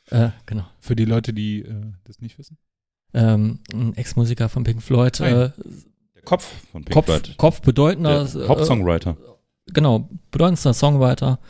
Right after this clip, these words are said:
Speaker 1: äh, der ersten Jahre, ähm, der, äh, ich denke mal, drogeninduziert, äh, ähm, Probleme mit der Psyche bekommen hatte und neunzehnhundertachtundsechzig die Band, äh, verlassen musste, äh, weil er der Band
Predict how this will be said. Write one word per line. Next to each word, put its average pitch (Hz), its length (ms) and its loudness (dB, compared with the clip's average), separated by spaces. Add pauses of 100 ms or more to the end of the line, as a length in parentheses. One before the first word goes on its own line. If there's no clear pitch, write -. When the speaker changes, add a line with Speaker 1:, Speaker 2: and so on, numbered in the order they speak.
(360)
Speaker 1:
äh, 117 260 4
der 107 120 -2
ersten 113 260 -2
Jahre, 117 500 4
ähm, 113 460 2
der, 107 680 2
äh, 82 40 -2
ich - 140 -8
denke 117 280 2
mal, 107 260 2
drogeninduziert, 110 880 -2
äh, 101 360 -6 (840)
ähm, 104 540 2
Probleme 120 320 2
mit 113 100 0
der - 60 -2
Psyche - 260 -2
bekommen 117 360 2
hatte 110 300 -2
und 110 300 -4
neunzehnhundertachtundsechzig 110 1040 -8
die 113 140 -12
Band, 110 340 -2
äh, 107 260 -10 (220)
verlassen 113 400 -4
musste, 107 420 0 (1160)
äh, 113 360 2
weil 110 160 2
er 113 200 4
der 104 160 0
Band 117 360 2